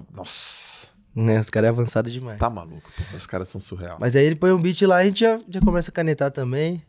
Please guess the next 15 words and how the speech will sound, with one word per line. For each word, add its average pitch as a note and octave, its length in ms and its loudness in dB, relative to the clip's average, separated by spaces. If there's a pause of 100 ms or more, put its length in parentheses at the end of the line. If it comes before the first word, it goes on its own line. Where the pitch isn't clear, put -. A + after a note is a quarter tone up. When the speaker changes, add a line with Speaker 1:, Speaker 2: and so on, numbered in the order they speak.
(220)
Speaker 2:
A - 40 -12
gente C#3+ 120 -6
nunca G#3 180 2
para, G#3+ 320 2
mano, C3 220 0
de B2 100 -12
produzir C#3+ 320 -2
música. B2 380 -2 (340)
Speaker 1:
É, - 100 0
porque - 200 2
a A2 40 2
cabeça G#2+ 340 2
tá D#3 100 -2
aqui, - 160 -4
ó. F#2 40 0